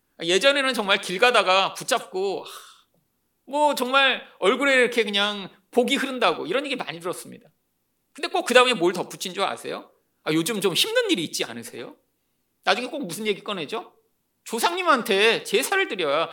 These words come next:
문제가 해결된다고. 지금 엄청나게 축복이 지금 임할 상황인데 이 조상님한테 제사를 안 드려서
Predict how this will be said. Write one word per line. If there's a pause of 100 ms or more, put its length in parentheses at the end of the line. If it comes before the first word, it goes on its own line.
(140)
문제가
해결된다고. (760)
지금
엄청나게
축복이
지금 (160)
임할
상황인데
이
조상님한테
제사를
안
드려서